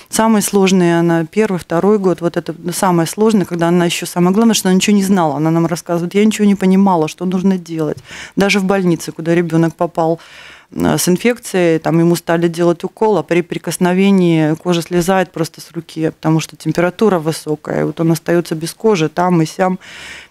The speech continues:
и, а, она там и, и плачет, и, и никто не знает, что делать, да?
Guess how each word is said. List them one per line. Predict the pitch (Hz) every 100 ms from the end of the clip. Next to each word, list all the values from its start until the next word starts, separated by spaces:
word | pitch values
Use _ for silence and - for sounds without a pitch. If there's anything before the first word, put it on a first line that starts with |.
| -
и, | 151 156 156 156
а, | 151 143 - - - -
она | 151 165
там | 160 160 156
и, | 160 160 - 165
и | 175
плачет, | 180 190 - 180 156
и, |
и | 156 156 156 156 - -
никто | 185 208 -
не | 247
знает, | 208 214
что | 196 -
делать, | 175 156 139 - -
да? | 202